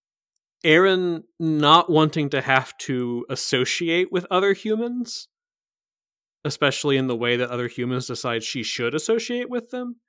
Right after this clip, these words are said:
And instead, her relationships with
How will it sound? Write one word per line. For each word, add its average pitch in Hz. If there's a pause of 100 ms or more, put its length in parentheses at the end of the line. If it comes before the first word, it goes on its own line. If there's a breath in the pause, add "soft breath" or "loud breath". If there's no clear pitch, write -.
(640)
And 151
instead, 143 (920)
her 156
relationships 143
with 123